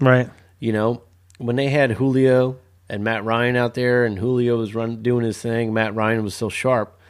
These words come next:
Speaker 2: they were a dangerous team.
Speaker 1: Yeah.
Speaker 2: You know, I don't know. I, I, I think it's a good pick. I think they need it on defense, and I think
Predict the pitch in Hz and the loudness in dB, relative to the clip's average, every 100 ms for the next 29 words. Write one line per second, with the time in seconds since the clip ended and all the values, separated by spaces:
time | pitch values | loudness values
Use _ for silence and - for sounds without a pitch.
0 | _ - 151 143 104 117 113 113 104 - | _ -2 2 2 0 -2 -2 -2 -6 -6
1 | 123 135 82 - 147 190 - _ _ _ | -6 -6 -6 2 4 4 2 _ _ _
2 | _ _ - 95 95 110 _ _ _ - | _ _ -8 -6 -6 -8 _ _ _ 0
3 | 127 143 113 120 - 127 131 127 127 - | 0 2 0 -2 0 0 2 0 0 0
4 | 127 147 131 127 127 117 127 - 139 135 | -4 -2 -2 -2 -2 0 0 2 0 0
5 | 120 110 127 117 110 117 127 131 120 127 | -4 -4 0 2 2 2 2 2 -2 -4
6 | 120 120 123 131 131 127 - - 110 107 | -4 -4 -2 -2 -2 -4 -12 -8 -4 -4
7 | - 120 110 | -2 -4 -4